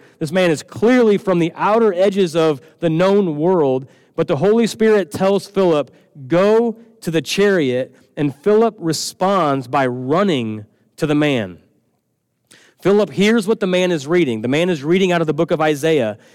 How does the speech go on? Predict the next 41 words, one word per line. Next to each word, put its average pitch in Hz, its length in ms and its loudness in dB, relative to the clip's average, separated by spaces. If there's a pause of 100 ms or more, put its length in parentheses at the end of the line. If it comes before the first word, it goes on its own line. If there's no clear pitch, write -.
(120)
And 143 120 -2
so 185 160 0
Philip, 208 360 0
as 165 120 -2
he 151 80 -2
runs 185 300 0
up 214 120 -2
to 190 80 -4
the 175 80 -2
chariot, 202 640 0 (240)
he 156 140 -2
hears 226 340 0
this 185 160 -4
man 180 260 0
reading 185 300 2
out 175 100 0
of 170 60 -2
the 160 80 0
book 175 180 -2
of 165 140 -2
Isaiah. 180 560 0 (260)
And 147 120 -4
so 170 120 2
Philip 196 380 0
asks 175 340 -4
the 175 180 -4
Ethiopian, 165 680 -2 (320)
"Do 147 60 -10
you 185 140 2
understand 170 520 -2
what 151 80 -2
you're 139 160 -2
reading?" 120 500 -4 (1500)
And 147 160 0
in 156 100 2
verse 170 220 0
thirty-one, 170 640 0
the 147 80 -2
Ethiopian 165 720 0
readily 170 380 2
admits, 139 580 -4